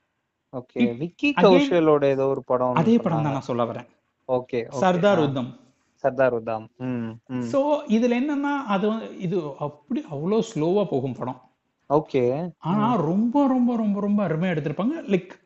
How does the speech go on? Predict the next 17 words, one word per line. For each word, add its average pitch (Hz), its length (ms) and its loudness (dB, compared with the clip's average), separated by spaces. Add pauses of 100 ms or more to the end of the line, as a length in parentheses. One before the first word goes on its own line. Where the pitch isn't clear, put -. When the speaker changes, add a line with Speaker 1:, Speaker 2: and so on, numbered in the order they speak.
(360)
Speaker 2:
ஒரு 185 480 -2
நம்ம 175 280 -2
இந்த 175 200 0
வருஷத்தோட 220 580 0
டாப் 196 320 -2 (180)
two 226 220 4 (160)
to 233 60 2
three 208 420 2
மூவிஸ்ன்னு 196 380 0
நம்ம 196 220 0
எடுத்துக்கிட்டோம்னா, 165 880 -2
இந்த 180 200 0
Speaker 1:
ம். 156 40 0
Speaker 2:
படத்தை 180 240 2
நான் 208 80 -2
கண்டிப்பா 147 360 -2
சேர்த்துருவேன். 131 400 -6